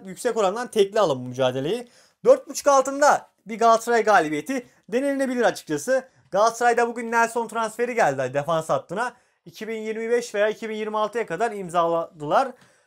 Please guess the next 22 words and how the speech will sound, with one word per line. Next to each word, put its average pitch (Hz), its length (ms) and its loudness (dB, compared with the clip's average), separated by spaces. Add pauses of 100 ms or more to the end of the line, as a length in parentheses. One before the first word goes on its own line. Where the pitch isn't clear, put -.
(160)
Ee, 156 240 2 (180)
Nelson 269 440 0
bu 240 40 -6
maçta 254 280 -2
olmayacaktır 175 460 -2
fakat 185 340 -2
Galatasaray'ın 214 440 0
ilk 233 120 -12
maçta 185 280 -2
yaptığı... 190 540 2 (320)
ilk 294 240 -2
ya, 254 80 2
ya 220 240 4
zaten 277 280 6
yirmi 262 300 2
dakikada 180 400 2
Galatasaray 190 440 4
iki 214 140 -10
sıfır - 240 -6
skoru 240 320 -2
yakalıyordu 226 480 2
neredeyse. 131 640 0